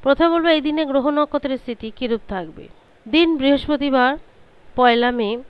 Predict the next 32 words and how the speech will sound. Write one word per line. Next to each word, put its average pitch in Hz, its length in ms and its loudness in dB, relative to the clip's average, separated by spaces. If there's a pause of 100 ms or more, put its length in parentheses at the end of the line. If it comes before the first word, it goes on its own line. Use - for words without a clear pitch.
(600)
এই 277 140 0
দিন 302 240 2
রবি 233 180 0
যোগ 247 280 2
থাকবে। 214 340 -4 (300)
শুক্লপক্ষের 330 760 2 (100)
চতুর্থী 311 440 -2
তিথি 254 300 -8
বিকেল 302 280 0
চারটে 285 340 -4
বেজে 302 220 -4
ন 285 140 -4
মিনিট 277 280 -4
পর্যন্ত 262 340 -6
থাকবে 254 400 -6
চতুর্থী 254 400 -10
তিথি, 214 240 -12 (120)
তারপর 247 400 -4
পঞ্চমী 254 420 -8
তিথি 226 240 -10
লাগবে। 208 360 -10 (240)
মৃগশিরা 285 560 -2
নক্ষত্র 233 460 -6
থাকবে। 254 360 -8 (180)
সূর্য 311 320 -4
মেষ 302 280 2 (100)
রাশিতে 277 380 -4
থাকবে, 220 420 -8 (680)
চন্দ্রমা 294 500 -6
থাকবে 247 380 -4
বৃষভ 262 420 -6
রাশিতে, 233 500 -4